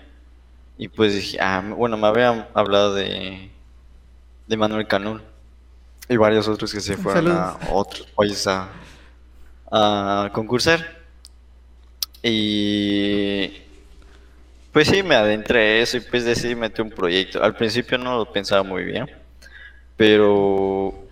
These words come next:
Speaker 1: cuando estaban comiendo, bueno, cenando con mi familia, ah, una vez como que empezaron a hablar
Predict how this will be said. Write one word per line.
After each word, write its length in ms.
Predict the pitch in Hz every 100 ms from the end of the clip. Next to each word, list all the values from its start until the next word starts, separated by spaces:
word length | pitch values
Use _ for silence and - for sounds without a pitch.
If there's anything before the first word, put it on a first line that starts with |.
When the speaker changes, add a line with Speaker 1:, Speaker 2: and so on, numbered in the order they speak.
| -
Speaker 1:
cuando 220 | 110 104
estaban 320 | - 117 104 - -
comiendo, 480 | 101 98 98 95
bueno, 200 | 90 95
cenando 420 | - 104 98 98 95
con 120 | 95
mi 100 | 95
familia, 480 | 98 95 117 110 104 - - - - - - - - -
ah, 760 | 101 101 98 98 98 95 - - - - - - - - - - - - - -
una 200 | 143 143
vez 200 | 139 -
como 180 | 135 -
que 80 |
empezaron 580 | 123 - 113 120 139 139
a 40 | 117
hablar 400 | 120 127 120